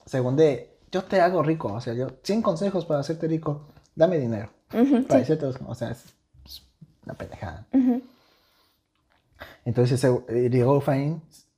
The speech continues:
Speaker 1: Rufa-, eh, Rafarín o Rufarín, no me acuerdo su, su apellido.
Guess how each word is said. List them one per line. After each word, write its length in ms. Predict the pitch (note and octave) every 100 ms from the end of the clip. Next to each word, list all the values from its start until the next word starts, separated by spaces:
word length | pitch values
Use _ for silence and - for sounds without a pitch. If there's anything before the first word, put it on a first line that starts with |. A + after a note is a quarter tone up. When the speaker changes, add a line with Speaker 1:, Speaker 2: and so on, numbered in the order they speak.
| _
Speaker 1:
Rufa-, 240 | A2 A2+ -
eh, 180 | C3 -
Rafarín 540 | C#3 B2+ A2 C3+ G3+
o 80 | G3+
Rufarín, 540 | - - A2+ A#2 D3+
no 80 | E3
me 60 | D3
acuerdo 240 | D3 D#3+
su, 200 | D#3 C3 -
su 340 | - C3 B2
apellido. 460 | A2+ G#2+ B2 F3